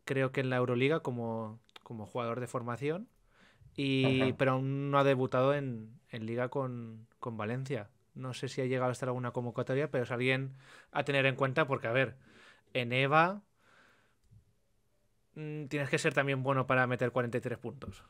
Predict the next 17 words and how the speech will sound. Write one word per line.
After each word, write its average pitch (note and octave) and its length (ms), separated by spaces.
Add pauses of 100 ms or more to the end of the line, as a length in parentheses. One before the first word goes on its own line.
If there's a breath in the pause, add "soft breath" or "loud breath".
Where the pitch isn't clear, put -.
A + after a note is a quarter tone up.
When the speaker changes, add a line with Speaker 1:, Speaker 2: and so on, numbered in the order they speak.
Speaker 1:
¿sabes? A2 400 (500)
Por A#2 140
Speaker 2:
No, G#2+ 80
Speaker 1:
mucho B2+ 120
Speaker 2:
y B2+ 40
Speaker 1:
que A#2 40
Speaker 2:
un B2 60
seis B2+ 200
Speaker 1:
sea B2+ 80
Speaker 2:
de A#2+ 100
ocho - 180
triples, - 280
Speaker 1:
Claro. A2+ 240
Speaker 2:
o A2 40
sea, G#2+ 240
pues, - 120
un A#2+ 80